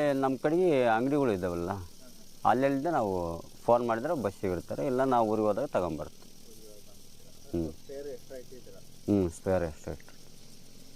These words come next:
Speaker 2: So ಈಗ ರೈತರಿಗೆ ಈಗ ಈಗಿನ ಕಾಲದಲ್ಲಿ ಈಗ ಊರ್ ಕಡೆ ಎಲ್ಲ ಕೂಲಿ ಆಳ್ಗಳು ಯಾರು ಸಿಗ್ತಾ ಇಲ್ಲ, ಯಾಕಂದ್ರೆ ಈಗ
Speaker 1: ಹ್ಮ್.
Speaker 2: ಕೆಲ್ಸ ವ್ಯವಸಾಯ ಮಾಡೋದಕ್ಕೆ.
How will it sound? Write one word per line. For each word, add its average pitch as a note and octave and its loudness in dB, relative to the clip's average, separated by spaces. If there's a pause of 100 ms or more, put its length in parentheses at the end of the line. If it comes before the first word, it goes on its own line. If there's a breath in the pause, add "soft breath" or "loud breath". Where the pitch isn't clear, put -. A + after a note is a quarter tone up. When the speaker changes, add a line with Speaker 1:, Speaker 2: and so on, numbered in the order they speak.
(3000)
Speaker 2:
So G3 -8
ಈಗ F3 -10 (340)
ರೈತರಿಗೆ C3 -8 (200)
ಈಗ C#3+ -14 (180)
ಈಗಿನ D#3+ -12
ಕಾಲದಲ್ಲಿ D#3+ -10
ಈಗ D#3 -12 (360)
ಊರ್ G#3+ -12
ಕಡೆ D#3 -12
ಎಲ್ಲ D3 -12 (100)
ಕೂಲಿ D3 -12
ಆಳ್ಗಳು C3+ -12
ಯಾರು B2 -12
ಸಿಗ್ತಾ B2 -14
ಇಲ್ಲ, G#2+ -14 (220)
ಯಾಕಂದ್ರೆ - -14
ಈಗ A#2 -14
Speaker 1:
ಹ್ಮ್. F#2+ 2
Speaker 2:
ಕೆಲ್ಸ D#2 -10
ವ್ಯವಸಾಯ - -14
ಮಾಡೋದಕ್ಕೆ. G#2+ -16